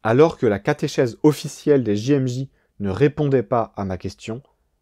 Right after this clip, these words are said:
alors que mon propre évêque ne répondait pas à ma question,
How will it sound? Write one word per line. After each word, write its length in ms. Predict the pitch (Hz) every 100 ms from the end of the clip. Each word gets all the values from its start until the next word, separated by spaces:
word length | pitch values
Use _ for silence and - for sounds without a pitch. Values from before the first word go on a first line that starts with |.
| _ -
alors 260 | 110 117
que 100 | -
mon 220 | 127 131 123
propre 360 | - 160 -
évêque 360 | 151 143 143 -
ne 140 | 107
répondait 500 | 104 131 127 139 131
pas 300 | 120 120 113 -
à 100 | 107
ma 120 | 107
question, 460 | 104 95 - 120